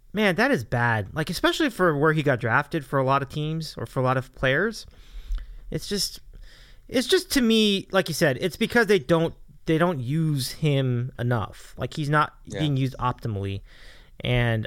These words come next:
Speaker 1: I think if the Packers are going to succeed in this game against Arizona, they need to start using him like, take advantage of his skills. He's got great skills.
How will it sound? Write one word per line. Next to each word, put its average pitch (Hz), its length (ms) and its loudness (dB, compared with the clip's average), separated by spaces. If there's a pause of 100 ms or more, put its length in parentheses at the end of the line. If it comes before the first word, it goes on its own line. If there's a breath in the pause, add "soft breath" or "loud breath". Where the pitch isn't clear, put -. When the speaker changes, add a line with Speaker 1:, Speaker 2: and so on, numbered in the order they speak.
Speaker 1:
I 143 120 0
think 202 320 -2
if - 80 0
the 156 80 -2
Packers 160 420 4
are 135 80 0
going 131 220 2
to 117 60 0
succeed 135 520 -4
in 123 100 0
this 113 180 -2
game 139 260 0
against - 560 -6
Arizona, 123 500 0
they 131 120 -2
need 139 180 -2
to 120 80 -4
start 123 240 -4
using 127 300 -2
him 107 200 -2 (680)
like, 135 120 0 (260)
take 196 180 2
advantage 277 300 2
of 269 80 0
his 262 100 -2
skills. 302 340 0
He's 175 120 -6
got 262 160 2
great 285 180 -2
skills. 294 460 -4